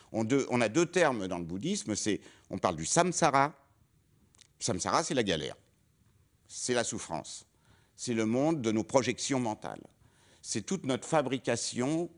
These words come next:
euh, de fantasmes qui nous fait agir à l'égard d'autrui d'une manière égocentrique, qui fait que on va faire souffrir les autres parce qu'on se croit le plus important au monde, et cetera. Ça, c'est le samsara, c'est notre conditionnement.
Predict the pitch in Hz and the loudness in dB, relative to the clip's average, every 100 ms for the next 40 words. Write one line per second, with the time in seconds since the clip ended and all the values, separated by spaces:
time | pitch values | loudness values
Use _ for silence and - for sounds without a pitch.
0 | 98 92 92 120 143 123 113 - - 62 | -6 -4 0 0 2 0 0 -4 -8 -12
1 | - - - _ - 131 131 110 143 151 | -18 -20 -20 _ -6 2 2 4 4 4
2 | 180 - - _ - 123 104 135 165 117 | 4 -4 -20 _ 0 0 0 0 2 2
3 | 110 113 104 104 - 117 127 160 127 110 | 4 2 2 -2 -4 -2 0 0 -2 -2
4 | 104 117 139 - 156 139 151 156 139 - | -2 0 -2 0 2 4 2 2 -2 -4
5 | 98 - - _ - _ - 104 - 143 | -6 -8 -20 _ -20 _ -12 -4 2 4
6 | 160 139 135 151 - - - - 107 117 | 4 4 4 4 0 -20 -8 -2 2 2
7 | - 147 120 - 160 - 156 123 120 131 | 4 2 2 0 0 4 4 6 4 4
8 | 170 - 107 - 160 160 113 117 - 117 | 2 0 -6 0 0 2 -2 -2 -4 -4
9 | 120 147 131 98 131 156 139 120 120 143 | 2 4 4 -2 -2 0 0 0 -2 -2
10 | 135 143 110 73 - 95 - 110 127 76 | -2 -2 -4 -8 -10 -10 -8 -4 -2 -4
11 | - - - - - - - 175 190 151 | -6 -14 -20 -20 -18 -4 2 4 2 -2
12 | - 127 - 127 107 - 123 113 - 117 | -2 -2 0 0 -2 -4 -2 0 0 -2
13 | - 202 208 175 - 151 127 92 | 0 2 2 2 2 2 2 -2